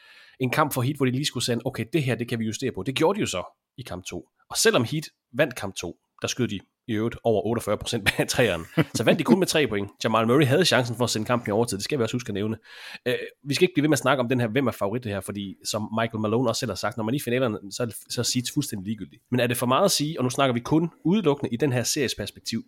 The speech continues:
er det for meget at sige, at når Miami Heat rammer dagen, og når de har momentum på deres side, så vinder de en tæt kamp, som de gjorde i kamp to, altså en trepointskamp. Men når det så kører for Denver Nuggets, når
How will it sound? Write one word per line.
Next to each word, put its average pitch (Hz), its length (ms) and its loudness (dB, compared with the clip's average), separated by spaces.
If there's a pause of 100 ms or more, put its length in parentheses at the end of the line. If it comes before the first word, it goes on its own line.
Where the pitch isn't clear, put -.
(220)
er 113 40 -4
det 110 80 -6
for 117 80 0
meget 135 160 4
at 160 60 2
sige, 170 260 -2
at 117 60 -2
når 123 280 4
Miami 123 180 4
Heat 196 320 -4
rammer 156 160 0
dagen, 135 220 0
og 117 80 -2
når 110 220 0
de 196 100 0
har 143 80 2
momentum 131 420 2
på 113 60 -2
deres 117 220 0
side, 95 300 -6 (400)
så - 140 0
vinder 175 180 4
de 151 60 0
en 165 80 0
tæt - 200 -2
kamp, 92 300 -4
som 107 140 -10
de 107 60 -2
gjorde 110 200 2
i - 20 -6
kamp - 180 -8
to, 107 180 -4
altså 90 140 -8
en 95 40 -8
trepointskamp. 95 520 -8 (240)
Men 117 300 4
når 156 220 8
det 120 120 -2
så 123 120 -2
kører 131 240 0
for 127 100 -8
Denver 113 240 -4
Nuggets, 101 360 -6
når 107 180 -4